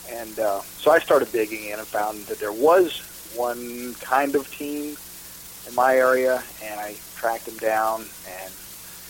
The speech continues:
uh, got with his group and found out quickly after about a month or two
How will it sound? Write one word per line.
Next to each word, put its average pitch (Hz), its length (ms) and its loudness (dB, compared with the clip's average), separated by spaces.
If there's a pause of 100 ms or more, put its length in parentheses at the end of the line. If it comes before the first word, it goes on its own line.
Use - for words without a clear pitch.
(240)
uh, 87 300 -8
got 110 180 2
with 113 120 -6
his 113 200 -4
group 113 420 -2
and 98 140 -10
found 110 520 0
out 101 180 4
quickly 120 340 4
after 110 200 -4
about 107 160 0
a 104 40 -4
month 113 260 -4
or 113 40 -4
two 107 260 -12